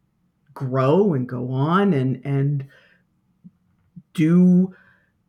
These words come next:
positive, happy, for want of a better word, things with your life. You j-, otherwise it's the, it's flying around your ceiling and you're hiding under the covers.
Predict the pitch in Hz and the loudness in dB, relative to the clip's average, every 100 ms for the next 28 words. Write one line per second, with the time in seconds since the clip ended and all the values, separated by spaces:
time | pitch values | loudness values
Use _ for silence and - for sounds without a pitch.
0 | _ _ _ _ _ - - 151 160 160 | _ _ _ _ _ -20 -6 -2 0 2
1 | 175 170 175 170 160 - _ _ _ _ | 2 2 2 -2 -4 -14 _ _ _ _
2 | _ _ _ - - 135 160 160 175 175 | _ _ _ -16 -12 -4 -2 2 2 2
3 | 170 170 165 - - 170 156 165 165 170 | 2 0 -2 -8 -4 -2 0 0 0 0
4 | 165 170 170 165 - _ _ _ 220 302 | 2 2 2 0 -4 _ _ _ -4 0
5 | 185 123 - - 147 156 156 147 156 131 | 0 -2 -6 -8 -6 -4 -4 -4 -2 -2
6 | 135 143 139 - 147 190 185 143 143 170 | -2 -4 -4 -2 0 2 2 2 2 2
7 | 156 156 - - - _ _ _ _ _ | 0 -2 -4 -14 -18 _ _ _ _ _
8 | _ _ - 147 175 - 185 - 165 156 | _ _ -12 -6 -4 -2 -4 -2 -2 2
9 | 160 170 175 175 175 175 175 175 - 220 | 2 2 2 2 2 2 0 -2 -4 -2
10 | 233 143 131 139 143 143 143 139 - - | 0 0 0 0 0 0 -2 -8 -8 -2
11 | 170 190 190 180 180 170 180 196 175 - | 0 2 2 2 0 -2 -2 -2 -2 -6
12 | - | -10